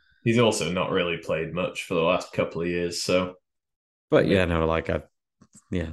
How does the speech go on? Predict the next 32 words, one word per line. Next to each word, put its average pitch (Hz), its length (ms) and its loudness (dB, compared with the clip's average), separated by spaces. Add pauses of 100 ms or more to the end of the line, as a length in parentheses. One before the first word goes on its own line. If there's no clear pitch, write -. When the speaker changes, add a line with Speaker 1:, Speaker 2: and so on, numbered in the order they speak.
Speaker 2:
that 87 200 -2
guy 90 140 0
can 82 180 -6
shoot. 87 360 0
I 87 100 0
think 85 200 -2
anyone 87 340 0
who's 85 180 -4
watched - 360 -4 (420)
Italian 92 600 0
basketball 90 640 0
or 87 120 0
Spanish 92 380 -6
basketball 92 500 0
for - 140 -6
the 92 80 2
last 95 260 -2
twenty 92 380 -4
years 92 400 0 (440)
might 104 220 2
be 104 60 4
like, 107 140 4
"Yeah, 147 180 6
Richie - 340 -2
can 90 120 -6
put - 100 -2
the - 60 -10
ball 92 160 2
in 95 60 2
the 90 60 0
hole." 95 300 2
So - 320 -6